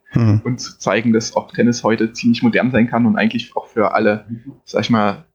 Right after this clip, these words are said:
Speaker 2: alle Menschen ein guter Sport ist.
Speaker 1: Hm. Ähm, habt ihr denn dann tatsächlich so viel auch aus, aus, aus dem Archiv schon ausgraben können? So habt ihr noch ganz, ganz alte Aufzeichnungen von vor, keine Ahnung, siebzig, achtzig, neunzig Jahren?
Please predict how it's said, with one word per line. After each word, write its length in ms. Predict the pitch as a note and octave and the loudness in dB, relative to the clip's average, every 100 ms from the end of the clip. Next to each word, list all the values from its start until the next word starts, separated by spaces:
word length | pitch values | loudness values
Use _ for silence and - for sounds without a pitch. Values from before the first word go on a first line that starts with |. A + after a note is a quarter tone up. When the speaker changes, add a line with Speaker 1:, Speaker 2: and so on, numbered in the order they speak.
| _ | _
Speaker 2:
alle 160 | A2+ G#2 | -2 2
Menschen 480 | G#2 A#2 A2 A2+ - | 2 2 -2 -4 -8
ein 80 | A#2+ | -8
guter 180 | A2+ A2 | -4 -4
Sport 260 | - A2 | -2 -4
ist. 220 | G#2 - - - - | -4 -8 -14 -16 -8
Speaker 1:
Hm. 240 | - G2+ G2 - - - | -2 0 -2 -6 -10 -2
Ähm, 160 | A#2+ G2+ | 0 0
habt 180 | G2 | 0
ihr 60 | C3 | 2
denn 180 | B2+ A2 | 4 4
dann 300 | G#2+ G#2 G2 | 4 4 2
tatsächlich 420 | A2 G#2+ A#2+ B2 | 0 0 2 2
so 100 | G#2+ | 0
viel 260 | - B2+ A#2+ | 0 0 0
auch 120 | A#2 | 0
aus, 140 | - | 2
aus, 160 | A2+ - | 2 2
aus 140 | A#2+ | 0
dem 120 | G#2 | 2
Archiv 380 | G2+ A2 - B2 | 2 0 0 -2
schon 160 | - C3+ | 0 0
ausgraben 500 | B2+ - C#3+ B2+ B2 | 0 0 2 2 0
können? 240 | B2 B2+ | 0 0
So 180 | B2+ G#2 | 2 2
habt 160 | G#2+ A2 | 2 0
ihr 160 | A2+ | 0
noch 80 | G2+ | 0
ganz, 220 | G#2 A2 | 0 0
ganz 180 | A#2+ A2+ | -2 0
alte 280 | A#2 A2+ A2+ | 0 2 0
Aufzeichnungen 640 | A2+ - C3+ C3 C3 B2 | 0 0 0 2 2 2
von 240 | - A2+ A2 | 0 -2 0
vor, 160 | A2 | -2
keine 240 | - G#2+ G#2+ | 0 2 2
Ahnung, 420 | G2+ F#2+ F#2+ - | 4 2 0 -4
siebzig, 760 | - A2+ A#2+ - A#2+ A2 - - | -4 -2 -2 0 -2 -2 -4 -2
achtzig, 500 | A#2 - - G#2+ - | -2 0 0 0 2
neunzig 380 | G2+ B2 - - | 2 2 0 0
Jahren? 240 | F3+ F3+ | 0 0